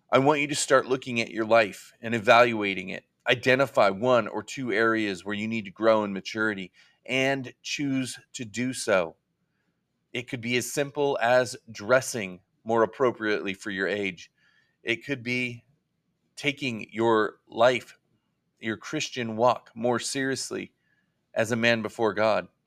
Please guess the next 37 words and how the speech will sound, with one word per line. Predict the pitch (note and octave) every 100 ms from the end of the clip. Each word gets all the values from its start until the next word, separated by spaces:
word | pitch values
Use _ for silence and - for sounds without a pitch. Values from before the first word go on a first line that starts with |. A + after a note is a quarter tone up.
| _ _ _ _ _ _ _ _ _ _ _ _ _ _ _ _ _ _ _ _ _ _ _ _ -
Obviously, | A#2+ B2 B2 B2+
we're | A2+ A2+
looking | B2 B2 A#2+
at | A#2
those | A2+ G#2+
foundational | - A#2 A2 A2+ A2+ A#2+ A2
changes. | - A2 G2 F#2+ F#2 - _ _ _ _ _ _ _ _ _ -
I | B2
want | B2+ C#3+
you | C3
to | C3
find | - B2+ C3
the | B2+
one | A#2+ A#2+
that's | A#2 -
going | B2 A#2+ A2+
to | B2 A2+ -
impact | C3 C3 - B2+ - B2+
your | A#2
life | A2+ A#2+ B2 - - -
most | G#2 B2 -
drastically. | - A2 G#2+ G2+ - - - G2 F#2 _ _ _ _ _ -
And | A#2
I | B2
want | B2 C3
you | B2+
to | A#2+
choose | - - C#3+ C#3+ C#3 - - -
to | - C3
engage | A#2+ A2 A2+ A2+ F#2+
on | F#2+ F#2
it. | F#2+ -
I |
want | A2 B2+ B2
you |
to | B2
choose | A2 - - D#3 D#3+ D3+